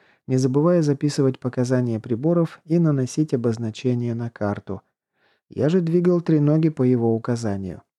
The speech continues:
Работа как работа, уже привычное для меня дело. Только вот мое душевное спокойствие продлилось недолго.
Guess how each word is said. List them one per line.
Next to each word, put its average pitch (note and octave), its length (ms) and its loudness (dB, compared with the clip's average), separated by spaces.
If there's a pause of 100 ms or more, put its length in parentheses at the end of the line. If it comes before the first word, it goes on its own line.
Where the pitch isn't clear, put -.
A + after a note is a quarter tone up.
(360)
Работа A#2 600 -2
как B2 260 -8
работа, G2+ 640 -2 (200)
уже G2+ 280 -2
привычное C3 640 0
для B2+ 140 2
меня A2+ 320 -2
дело. G#2 420 -2 (720)
Только D3 320 2
вот C#3+ 320 0
мое C#3+ 280 2
душевное C#3 560 2
спокойствие B2 760 -4
продлилось C3 760 0
недолго. B2+ 600 -2